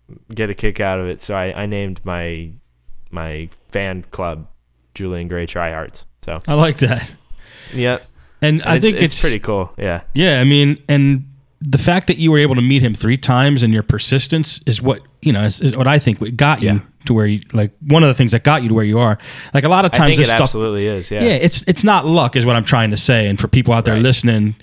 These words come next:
Speaker 2: trying to figure out how to make it, like, you have to, you have to meet people. You gotta put yourself out there. You gotta be not
Speaker 1: Right.
Speaker 2: scared to confront, like, somebody as big as deadmau five and say, "Hey, you know, I'm blah," or, "I check out my song."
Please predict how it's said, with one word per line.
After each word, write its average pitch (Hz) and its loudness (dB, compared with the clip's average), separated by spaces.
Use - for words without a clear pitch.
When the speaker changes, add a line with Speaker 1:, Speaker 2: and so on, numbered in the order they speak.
Speaker 2:
trying 135 2
to 120 2
figure 127 2
out 120 0
how 117 2
to 104 0
make 131 2
it, 104 -2
like, 110 -2
you 165 4
have 240 2
to, 139 2
you 160 2
have 214 0
to 180 4
meet 156 4
people. 110 2
You 120 2
gotta 202 2
put - 0
yourself 135 2
out 175 2
there. 104 2
You 117 2
gotta 147 2
be 127 0
not 139 2
Speaker 1:
Right. - -6
Speaker 2:
scared 135 2
to 123 2
confront, 139 2
like, 107 -2
somebody 123 2
as 120 0
big 143 -2
as 156 0
deadmau 101 0
five - -4
and 110 2
say, 120 0
"Hey, 113 -2
you 107 0
know, 104 0
I'm 113 0
blah," 113 2
or, 95 0
"I 110 2
check - 0
out 120 0
my 117 2
song." 131 0